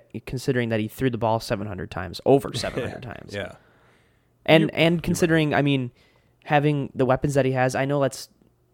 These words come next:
Speaker 1: a hot topic because, you know, Green Bay has a decent offense too, but to say you have Mike Evans, um, Chris Godwin, uh,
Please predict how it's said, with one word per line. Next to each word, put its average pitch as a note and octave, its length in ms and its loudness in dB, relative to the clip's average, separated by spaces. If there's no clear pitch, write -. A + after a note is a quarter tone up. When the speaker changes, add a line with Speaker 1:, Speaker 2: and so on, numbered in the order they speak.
Speaker 1:
a C#3 40 -8
hot C3 240 -2
topic A#2+ 480 0
because, B2 380 -2
you - 80 -6
know, F#2+ 120 -4
Green C3 200 -2
Bay B2+ 120 4
has B2+ 160 2
a B2 40 -4
decent A#2 360 -4
offense A2+ 360 -2
too, B2 200 -2
but A2+ 260 -2
to - 80 -8
say - 160 0
you C#3 140 4
have A#2+ 260 2
Mike C3+ 280 4
Evans, A#2 500 0
um, A2 200 0
Chris - 260 0
Godwin, A#2+ 640 0
uh, E2 400 -8